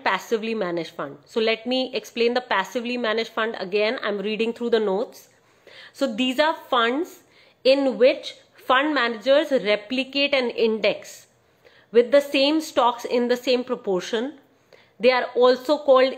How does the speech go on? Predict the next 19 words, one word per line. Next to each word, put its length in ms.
index 460
funds 380
or 320
E 160
T 240
Fs. 400
I'm 100
sure 300
you 100
must 280
have 160
heard, 340
these 160
are 100
very 300
popular 500
terms. 580
We, 460
uh, 140